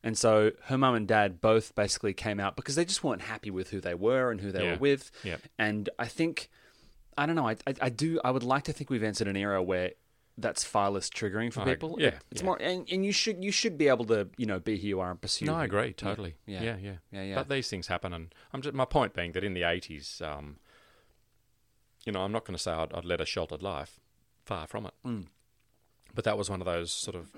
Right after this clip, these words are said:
Speaker 2: it was almost sort of taboo. Uh, but yeah, I
Speaker 1: Yeah.
Speaker 2: mean, m-, you know, I, I think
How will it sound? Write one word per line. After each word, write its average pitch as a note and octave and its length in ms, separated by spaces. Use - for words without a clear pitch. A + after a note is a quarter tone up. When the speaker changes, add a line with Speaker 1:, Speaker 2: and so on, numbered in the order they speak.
Speaker 2:
it C3 80
was D3 100
almost G3+ 340
sort F2+ 200
of - 100
taboo. F2+ 520
Uh, E2 200
but - 180
yeah, A2+ 200
I G#2+ 60
Speaker 1:
Yeah. G#2 80
Speaker 2:
mean, F#2+ 240
m-, A2 120
you - 80
know, E2 140
I, G#2 240
I G#2 40
think - 220